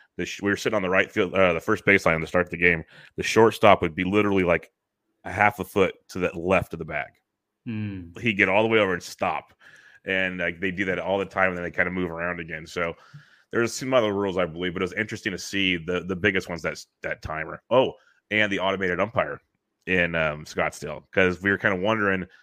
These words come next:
Speaker 1: you could see the ump, the ball would get there, take, like, two seconds, he'd make his call. So he had, like, a buzzer in his ear or something. So, um, that was another one. So it was interesting. It's a lot of walks, lots of walks.
Speaker 2: Oh, we
Speaker 1: Lot-,
Speaker 2: saw
Speaker 1: they,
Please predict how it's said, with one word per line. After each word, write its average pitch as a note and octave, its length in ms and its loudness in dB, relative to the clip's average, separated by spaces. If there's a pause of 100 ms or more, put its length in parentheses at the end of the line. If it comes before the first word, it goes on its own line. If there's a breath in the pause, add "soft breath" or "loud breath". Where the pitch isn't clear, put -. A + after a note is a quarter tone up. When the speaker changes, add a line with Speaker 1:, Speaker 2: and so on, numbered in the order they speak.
(280 soft breath)
Speaker 1:
you F#2+ 100 -8
could F#2+ 140 -4
see A#2 160 -2
the G#2 160 -2
ump, G2 220 -2
the D#2+ 100 -10 (120)
ball G2+ 200 4
would G#2 120 -2
get F#2+ 160 0
there, F#2+ 100 -2
take, F2+ 140 -2
like, D#2+ 160 -8
two G#2 180 -6
seconds, F2+ 380 -4
he'd E2+ 160 -10
make E2 160 -8
his D#2 120 -14
call. D2 360 -12 (520)
So - 140 -4
he F#2+ 100 4
had, F#2 100 0
like, F2+ 100 -4
a F2+ 60 -10
buzzer F2 340 -4
in E2+ 80 -4
his E2 100 -8
ear E2 160 -6
or D#2+ 60 -8
something. D#2+ 400 -12 (500 soft breath)
So, E2 320 -2
um, D#2+ 320 -12
that F2+ 120 0
was F2+ 160 -2
another E2+ 240 -6
one. E2 160 -12
So G2 200 -6
it A2 100 0
was A#2+ 120 -4
interesting. A#2+ 200 -4
It's F2 80 -10
a F2+ 60 -4
lot G2 140 2
of A2 80 0
walks, G#2 400 -4
lots B2+ 280 -14
of B2 100 -8
walks. B2 320 -12
Speaker 2:
Oh, A2+ 260 -2
we G#2 80 -4
Speaker 1:
Lot-, A#2 100 0
Speaker 2:
saw A#2+ 240 4
Speaker 1:
they, G#2+ 80 -6